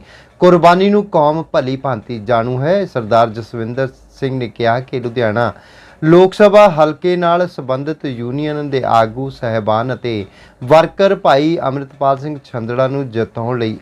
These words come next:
ਆਪਣੀਆਂ ਚੋਣ ਡਿਊਟੀਆਂ ਤੇ ਡਟ ਚੁੱਕੇ ਹਨ।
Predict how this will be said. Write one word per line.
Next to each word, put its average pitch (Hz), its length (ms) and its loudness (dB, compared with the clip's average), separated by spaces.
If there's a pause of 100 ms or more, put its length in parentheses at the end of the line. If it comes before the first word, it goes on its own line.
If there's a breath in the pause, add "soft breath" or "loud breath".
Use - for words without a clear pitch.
(160)
ਆਪਣੀਆਂ 143 480 0
ਚੋਣ 131 340 -6
ਡਿਊਟੀਆਂ 120 400 -6
ਤੇ 104 240 -4 (140)
ਡਟ 131 400 2
ਚੁੱਕੇ 110 260 -8
ਹਨ। 117 220 -4